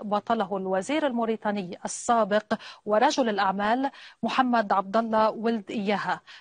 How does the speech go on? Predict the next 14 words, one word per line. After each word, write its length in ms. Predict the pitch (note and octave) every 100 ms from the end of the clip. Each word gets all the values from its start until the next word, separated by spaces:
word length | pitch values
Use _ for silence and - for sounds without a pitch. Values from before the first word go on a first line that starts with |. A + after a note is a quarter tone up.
| -
الذي 360 | G#3+ G#3+ G#3+
تربطه 600 | G3 G3+ A3 A3 G3+ F#3+
علاقات 420 | F#3 G3+ - A#3 G#3
بالرئيس 380 | G3 G3+ E3+
السابق 460 | A3 - B3 G3+ F#3 F#3+
محمد 380 | - G3+ F#3
ولد 180 | G3 F#3
عبد 180 | F3+ F3
العزيز، 520 | F3+ F3 A3 F3+ - - - - -
وذلك 440 | G#3 F#3+ G#3+ G#3+
من 220 | C#4 B3 A3+
خلال 400 | A#3 G3 F#3+ F#3
شركات 480 | G3 F#3+ G3+ F#3+
وهمية 600 | F#3+ G3 E3 A3 C#4 D#4